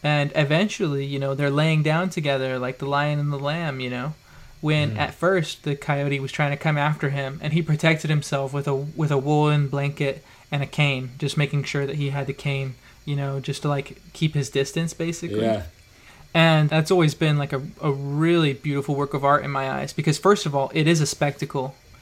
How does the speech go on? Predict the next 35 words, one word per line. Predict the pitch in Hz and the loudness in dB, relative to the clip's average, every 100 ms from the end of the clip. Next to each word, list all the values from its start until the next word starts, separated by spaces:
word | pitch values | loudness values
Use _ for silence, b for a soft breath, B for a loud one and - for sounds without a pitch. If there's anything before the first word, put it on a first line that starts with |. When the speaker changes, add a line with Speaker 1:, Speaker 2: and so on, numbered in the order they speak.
| b | b
Speaker 1:
You | - 151 | -4 0
know, | 147 | 0
that's | 151 170 | 2 2
the | 170 | 0
thing | 170 185 | 0 2
with | 165 | 2
so | - 165 | 2 2
many | 160 151 | 4 4
performance | 151 - 147 147 - | 2 2 0 0 -2
pieces, | 147 135 143 139 | -4 -4 -4 -6
is, | - 156 | -2 0
like, | 147 151 - - b b b b | 2 0 -2 -20 b b b b
a | 156 | -6
performance | - 175 208 208 180 | -2 0 2 4 2
piece | - 156 | 2 2
is | 165 143 | 2 2
usually | 156 143 131 | 2 2 0
boring | 120 143 143 143 143 143 - | -2 -2 0 0 -2 -4 -8
and | 147 135 | -6 -6
horrible, | - 143 139 139 139 135 - b b b | 0 0 0 -2 -6 -8 -12 b b b
and | 151 170 | 2 4
no | |
one | 185 156 | 4 2
actually | 147 - 147 | 0 0 -2
likes | 139 139 143 - | 0 0 -2 -4
it, | 143 139 - B B | -4 -4 -10 B B
you | 147 143 | -4 -2
know, | 143 139 | -2 0
and | 156 | 0
it's | 156 - | 0 2
usually | 175 160 165 | 0 2 0
very | 143 151 147 | -2 -2 -2
s-, | 147 - - - - - - | -4 -8 -10 -10 -12 -12 -8
um, | 151 143 139 135 135 - _ | -6 -6 -10 -12 -14 -16 _
self-righteous | - - 151 135 143 139 143 151 151 151 - | -14 -4 -4 -2 0 0 0 -2 -2 -6 -12